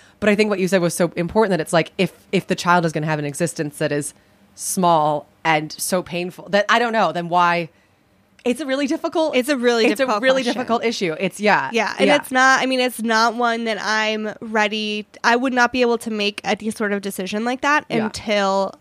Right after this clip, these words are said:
Speaker 2: I'm in that position,
Speaker 1: Yeah.
Speaker 2: right? And I can't even think about judging or, like, making a comment on what anyone else has decided to do
Speaker 1: Right.
Speaker 2: because I haven't been in that position.
Speaker 1: Right.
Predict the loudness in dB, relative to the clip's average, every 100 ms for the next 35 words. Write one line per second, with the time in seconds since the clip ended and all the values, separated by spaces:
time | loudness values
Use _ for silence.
0 | -4 0 0 0 -4 -2 -2 -2 -4 -4
1 | -2 0 2 4 4 4 4 4 0 -4
2 | 0 4 2 2 -2 0 -2 0 0 2
3 | 2 2 2 2 2 2 -2 -4 -4 0
4 | 0 -2 -8 -2 -2 0 -2 0 0 0
5 | 0 2 0 0 0 0 -2 -2 -6 -12
6 | -6 0 2 2 2 -6 -6 -2 -2 -2
7 | -8 -8 -4 -4 -6 -12 0 2 4 4
8 | 4 4 4 2 -4 -10 -10 -10 -6 -2
9 | 0 -2